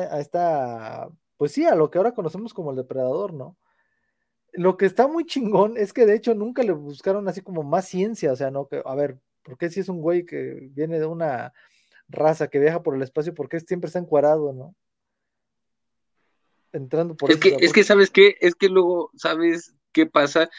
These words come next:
Speaker 2: Bueno, a mi parecer, hay veces que este tipo de películas, en específico las de acción, deben, no es que deban de hacer eso,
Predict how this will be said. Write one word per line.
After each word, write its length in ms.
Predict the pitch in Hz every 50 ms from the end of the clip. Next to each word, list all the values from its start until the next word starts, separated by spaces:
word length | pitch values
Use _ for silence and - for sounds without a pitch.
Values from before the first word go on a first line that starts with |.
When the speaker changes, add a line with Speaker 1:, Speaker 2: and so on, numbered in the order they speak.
| - - _
Speaker 2:
Bueno, 340 | - 165 165 151 127 - _ _ - _ _
a 120 | - 101
mi 120 | 107 113 117
parecer, 480 | 113 113 107 110 101 - 143 131 - _ _
hay 180 | - 127 139 147
veces 360 | 151 156 151 151 165 156 -
que 960 | _ _ - 139 120 110 101 98 95 95 92 92 95 95 95 92 92 92 95 _ _ _ _ _ _ _ _ _ _ _ _ _
este 240 | - - - 147 143
tipo 260 | 143 143 - - 143
de 120 | 147 143
películas, 540 | 143 120 107 113 113 - 123 123 113 - -
en 140 | - 107 107
específico 540 | 110 107 - 101 95 123 127 139 131 - 120
las 140 | 101 92 87
de 60 | 90
acción, 280 | 85 - - 113 117 117 _ _ _ _ _ _ _ _ _ _ _ _ _ _ - - - _ _ _ _ _ _ _ _ _ _ _
deben, 880 | 123 123 117 135 147 151 147 143 156 151 147 147 147 151 143 117 _ _
no 160 | _ 139 147 170
es 100 | 185 -
que 180 | _ 208 185
deban 320 | 147 143 143 135 135 123 110
de 80 | 95
hacer 160 | 95 - 110
eso, 220 | 101 95 - -